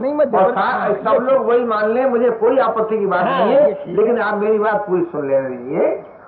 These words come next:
Speaker 2: और आप भी सुन लीजिए, करने वा-, न करने वाली बात छोड़ देने से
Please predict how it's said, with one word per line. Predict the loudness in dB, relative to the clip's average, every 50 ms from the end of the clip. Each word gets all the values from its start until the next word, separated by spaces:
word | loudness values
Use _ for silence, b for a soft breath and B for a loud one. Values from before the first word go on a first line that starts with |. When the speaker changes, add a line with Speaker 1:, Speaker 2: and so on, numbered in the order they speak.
| -16 -8 -4 0
Speaker 2:
और | 0
आप | 0 2 0 0 0
भी | 0 0
सुन | 0 -2 -2 0 0
लीजिए, | 0 0 0 2 2 2 2 2 0 -2 -6 -14 -18 -20 -20 -20 -20 -12 -4
करने | 0 0 2 2 2 2 2 2 2
वा-, | 2 2 2 2 0 0 -2
न | 0 0 0 0 0
करने | 0 0 0 0 0 0
वाली | 2 2 2 2 2 2 2 0
बात | 0 0 0 0 0 0 0 -2 -4 -10 -16 -12
छोड़ | -8 -4 -2 -2
देने | -2 -2 -2 -2 -2 -2 -4 -4
से | -6 -2 0 0